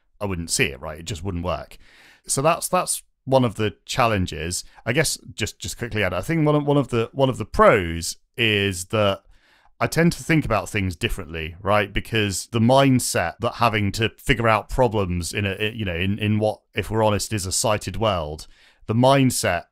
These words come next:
that that develops is, is really, really useful. Um, so there's been a couple of instances where I've written, like, pieces of software that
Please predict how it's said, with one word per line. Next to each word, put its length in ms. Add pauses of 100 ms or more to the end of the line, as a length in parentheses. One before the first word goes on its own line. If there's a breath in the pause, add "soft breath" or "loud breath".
that 260
that 200
develops 640
is, 220
is 260
really, 300
really 160
useful. 640
Um, 380
so 280
there's 200
been 240
a 40
couple 260
of 80
instances 540
where 120
I've 160
written, 200
like, 200
pieces 300
of 100
software 440
that 280